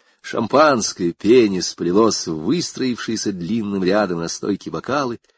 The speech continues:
Билли Макмехан поднял свой и со слепительной улыбкой кивнул Айке.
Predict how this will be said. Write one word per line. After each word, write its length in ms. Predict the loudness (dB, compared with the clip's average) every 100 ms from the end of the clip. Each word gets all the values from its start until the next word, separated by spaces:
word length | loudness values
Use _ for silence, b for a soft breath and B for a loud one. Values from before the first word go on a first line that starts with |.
| _ _
Билли 520 | -2 0 2 0 0 0
Макмехан 880 | -2 -6 -6 -2 -2 -2 -6 -10
поднял 500 | -6 -4 -4 -6 -10
свой 680 | -10 -10 -10 -4 -2 -2 -4 _ _ _ _
и 160 | -4 -4
со 260 | -2 -2
слепительной 760 | -2 -2 -4 -2 -4 -4 -8 -6
улыбкой 460 | -4 -4 -4 -6 -6
кивнул 600 | -4 -4 -2 -2 -2 -4 _ _
Айке. 560 | -6 -6 -8 -12 -18